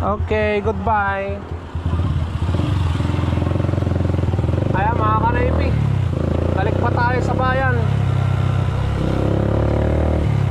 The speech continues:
At siservisan pa natin si Ate Daisy, yung kapatid ni Kuya Noel na nasa Taiwan. Ayan, mga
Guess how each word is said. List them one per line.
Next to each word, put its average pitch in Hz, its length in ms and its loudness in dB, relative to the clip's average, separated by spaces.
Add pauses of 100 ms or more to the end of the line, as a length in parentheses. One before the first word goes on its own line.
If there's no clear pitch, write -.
(260)
At 196 800 2
siservisan 226 640 0
pa 240 80 0
natin 233 400 2
si 254 80 0
Ate 226 320 0
Daisy, - 320 2 (1900)
yung 240 160 2
kapatid 240 400 4
ni 247 160 2
Kuya 254 160 4
Noel 254 560 4
na 240 320 2
nasa 240 320 2
Taiwan. 262 480 4 (1800)
Ayan, 175 240 -2
mga 160 220 -2